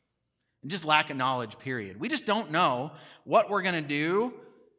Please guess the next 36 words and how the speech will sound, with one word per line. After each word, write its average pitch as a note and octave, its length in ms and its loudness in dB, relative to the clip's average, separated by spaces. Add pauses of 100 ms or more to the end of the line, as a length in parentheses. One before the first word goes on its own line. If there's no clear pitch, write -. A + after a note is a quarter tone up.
(120)
and C#3 160 -4
what E3+ 160 0
it's D#3 140 -6
gonna D#3 180 -4
accomplish. D#3 760 -8 (800)
That's - 120 -20
why C#3 100 -6
it's A#2+ 100 -10
so D3+ 260 -6
important A#2+ 560 -10 (540)
that A2+ 160 -14
we G#2+ 260 -16 (440)
trust - 380 -10
Christ - 520 -16 (720)
and A2 160 -12
live A#2 180 -6
out A2+ 140 -4
of G2+ 120 -10
that A2+ 260 -8
faith G#2 500 -12 (260)
in G#2 140 -12
what G#2+ 180 -12
we G2+ 120 -14
do. F#2 320 -16 (1800)
How E3 160 -10
many F3+ 200 -6
people B2+ 520 -8
have A2 300 -10
trusted C3 380 -10
Christ G#2+ 360 -8
only A#2 260 -10
to A2 120 -16
be G2 120 -14
martyred G2+ 400 -12
soon G#2+ 240 -16
afterward? F#2+ 500 -20